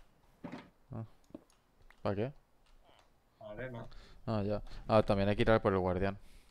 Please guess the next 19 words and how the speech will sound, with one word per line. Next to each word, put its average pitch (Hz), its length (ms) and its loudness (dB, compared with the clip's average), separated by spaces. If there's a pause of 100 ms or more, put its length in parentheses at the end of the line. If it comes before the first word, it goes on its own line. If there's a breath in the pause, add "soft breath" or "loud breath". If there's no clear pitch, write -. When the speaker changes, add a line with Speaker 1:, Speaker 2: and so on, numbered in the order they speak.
Speaker 1:
Pero 98 140 2
bueno. 92 200 0 (680 loud breath)
Bueno, 151 180 12
tío, 139 240 12
pues, - 500 2
eh, 110 220 2
¿cuánto 120 220 0
llevamos 117 400 0
de 107 280 2
vídeo? 165 960 2
Pues 104 200 -2
una 98 140 -2
hora, 98 180 2
perfecto. - 520 -2
Pues - 140 -8
lo - 60 -4
dejamos 110 260 -2
por 101 120 0
aquí. 101 280 -2